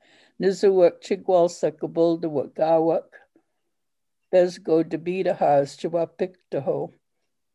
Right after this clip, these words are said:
then gasawak chigwal sakabul de wakawak." So two frogs are sitting on a log, and one thought of jumping in, and they're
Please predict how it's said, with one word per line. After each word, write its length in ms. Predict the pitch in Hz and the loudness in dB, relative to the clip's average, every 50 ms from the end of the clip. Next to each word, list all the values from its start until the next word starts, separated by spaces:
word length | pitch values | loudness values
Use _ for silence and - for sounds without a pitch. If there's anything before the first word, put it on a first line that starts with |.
| _ _ _ _ _ _ _ _ - | _ _ _ _ _ _ _ _ -2
then 240 | 190 180 180 175 | -2 -2 -2 0
gasawak 680 | 165 175 175 185 185 180 - - 202 175 180 175 160 - - _ _ _ - - - - _ _ _ _ _ _ _ - | 0 2 4 4 4 2 0 -2 -2 2 2 2 2 0 -4 _ _ _ -20 -20 -20 -20 _ _ _ _ _ _ _ -4
chigwal 460 | - 208 170 170 180 170 165 170 170 | -2 -2 -2 0 0 2 2 2 0
sakabul 680 | - - 170 139 - - 156 147 165 160 156 151 160 | -2 -6 -8 -8 -8 -8 -10 -8 -4 -4 -4 -4 -4
de 100 | 160 160 | -6 -6
wakawak." 680 | 147 147 - - - - 190 170 156 160 165 151 - - - - _ _ _ _ _ _ _ _ _ _ _ _ _ | -4 -4 -4 -4 -6 -6 -4 -2 0 0 0 -2 -4 -6 -10 -18 _ _ _ _ _ _ _ _ _ _ _ _ _
So 100 | - 160 | -12 -10
two 260 | 160 - - 226 214 | -8 -4 -2 -2 -2
frogs 540 | 208 - - 214 190 190 196 196 202 202 190 | -4 -4 -2 0 2 4 4 4 4 2 -2
are 40 | 160 | -10
sitting 400 | - - - - - - - 185 | -10 -10 -8 -10 -10 -8 -6 -4
on 220 | 170 165 165 165 | -2 -2 0 0
a 60 | 165 156 | -2 -2
log, 580 | 160 160 165 170 170 170 160 151 139 - - | -2 0 0 0 0 0 0 0 -2 -2 -6
and 140 | 160 147 156 | -8 -6 -4
one 180 | 156 156 165 170 | -2 -2 -4 -4
thought 360 | - - 165 165 165 160 160 | -4 -2 0 0 0 -2 -4
of 40 | 165 | -8
jumping 540 | - - 170 160 165 - - - 165 165 | -6 -4 -2 -2 -4 -6 -8 -6 -6 -4
in, 320 | 170 180 180 170 165 160 147 | -4 -4 -2 -4 -4 -4 -4
and 180 | 147 151 151 | -6 -6 -6
they're 80 | 143 - | -6 -6